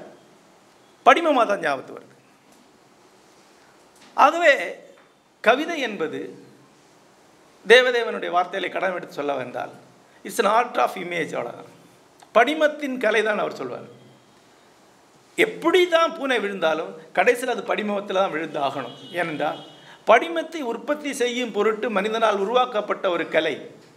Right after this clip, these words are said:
என்று அவர் கவி-, கவிதையை பத்தி சொல்றார். படிமத்தை கொஞ்ச நாள் த-, ஒழுத்தி வச்சு பார்ப்போமே, வேற மாதிரி எழுதி பார்ப்போம்னு சொல்லி திருப்பி படிமத்துக்கு தான் வர வேண்டியிருக்கு. ஆகவே வலுவான படிமம்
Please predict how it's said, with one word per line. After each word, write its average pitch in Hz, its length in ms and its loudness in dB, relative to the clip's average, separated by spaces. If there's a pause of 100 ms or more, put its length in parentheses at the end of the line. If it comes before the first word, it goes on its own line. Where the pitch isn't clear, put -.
(520)
என்று 214 200 4
அவர் 196 140 2
கவி-, 147 200 -2
கவிதையை 147 240 -2
பத்தி 135 220 -6
சொல்றார். - 220 -14 (1120)
படிமத்தை 320 400 2
கொஞ்ச 285 180 0
நாள் 302 280 2 (400)
த-, - 100 -6
ஒழுத்தி 247 320 0
வச்சு 254 180 -4
பார்ப்போமே, 143 500 0 (460)
வேற 285 240 8
மாதிரி 277 220 0
எழுதி 240 300 -2
பார்ப்போம்னு 220 260 -2
சொல்லி 262 280 -6
திருப்பி 359 260 -2
படிமத்துக்கு 220 400 0
தான் 170 100 -6
வர 147 140 -6
வேண்டியிருக்கு. 139 460 -14 (540)
ஆகவே 285 320 8
வலுவான 311 560 2
படிமம் 185 580 -6